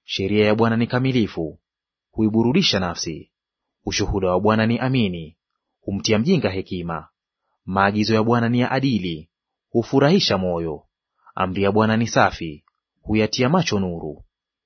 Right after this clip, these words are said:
Kicho cha Bwana ni kitakatifu, kinadumu milele.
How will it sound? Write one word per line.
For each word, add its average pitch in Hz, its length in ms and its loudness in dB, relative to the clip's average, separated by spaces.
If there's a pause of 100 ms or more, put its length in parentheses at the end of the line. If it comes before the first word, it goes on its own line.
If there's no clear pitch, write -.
(160)
Kicho 127 260 0
cha 123 120 0
Bwana 127 240 2
ni 135 100 -2
kitakatifu, 123 840 -4 (480)
kinadumu 110 440 2
milele. 87 540 -4